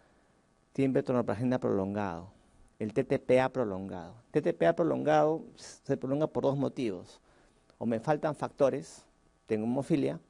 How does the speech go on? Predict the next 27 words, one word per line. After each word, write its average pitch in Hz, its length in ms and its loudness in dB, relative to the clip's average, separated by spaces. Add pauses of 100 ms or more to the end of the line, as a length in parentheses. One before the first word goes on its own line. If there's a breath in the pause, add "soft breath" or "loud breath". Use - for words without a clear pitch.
(500 soft breath)
o 185 240 4
tengo 143 340 0
inhibidores 131 500 0
contra 113 240 -4
el 95 80 -6
factor, - 380 -8 (260)
inhibidores 127 520 0
como 117 160 -2
anticuerpos 113 400 -6
antifosfolípidos, 101 1120 -6 (960)
que - 120 -6
irían 110 160 0
con 110 160 -4
trombosis, 101 560 -6
¿no? 131 180 -8 (880 soft breath)
Recuerden 160 360 2
que 170 80 0
los 131 180 2
azonos 160 400 0
de 143 80 0
factores 139 360 0
de 147 60 -2
la 131 80 4
coagulación 110 800 0
me 113 160 0
dan 131 340 0 (1040 soft breath)
hematomas, 139 1300 0